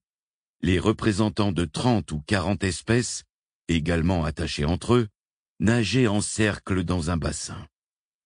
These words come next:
Au centre du stade se dressait une estrade sur laquelle il n'y avait que quelques cubes noirs. On y accédait par des plans inclinés, montant des secteurs adjacents.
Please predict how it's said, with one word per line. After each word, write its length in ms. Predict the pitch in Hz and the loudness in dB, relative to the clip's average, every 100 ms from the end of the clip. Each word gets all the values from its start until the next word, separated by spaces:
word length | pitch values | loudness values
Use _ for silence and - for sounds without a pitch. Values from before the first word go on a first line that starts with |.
| _ _ _ - | _ _ _ 0
Au 120 | 110 | 2
centre 360 | - 110 104 92 | 2 0 0 -2
du 160 | 87 | 0
stade 460 | 90 - 143 139 - | 0 2 2 0 -4
se 220 | - - | -6 0
dressait 540 | 110 101 107 - 113 110 | 0 2 0 0 0 2
une 160 | 92 | 2
estrade 560 | 101 - - 98 98 92 | 0 -2 -2 2 2 0
sur 220 | 85 85 | -2 0
laquelle 360 | 90 87 98 87 | 0 0 -2 0
il 140 | 90 | 0
n'y 100 | 90 | 0
avait 220 | 85 95 | 0 0
que 140 | - 85 | -2 -4
quelques 500 | 73 90 90 95 - | -2 -2 -2 -4 -2
cubes 240 | 117 95 | 0 2
noirs. 420 | 92 76 - - - _ _ _ _ _ _ _ _ | 0 0 -6 -12 -18 _ _ _ _ _ _ _ _
On 160 | 90 98 | 2 4
y 120 | 98 | 2
accédait 400 | 85 87 80 87 | 2 0 0 0
par 180 | 90 82 | 0 0
des 140 | 85 | -2
plans 260 | - 87 87 | 0 0 0
inclinés, 580 | 82 85 87 92 90 78 _ - | 0 0 0 2 0 -4 _ -2
montant 540 | 87 92 - 87 85 | 0 0 0 0 0
des 120 | 82 | 0
secteurs 520 | 80 - 82 - 87 | -2 -4 -4 -2 0
adjacents. 520 | 85 80 92 - - | 0 0 -2 -4 -8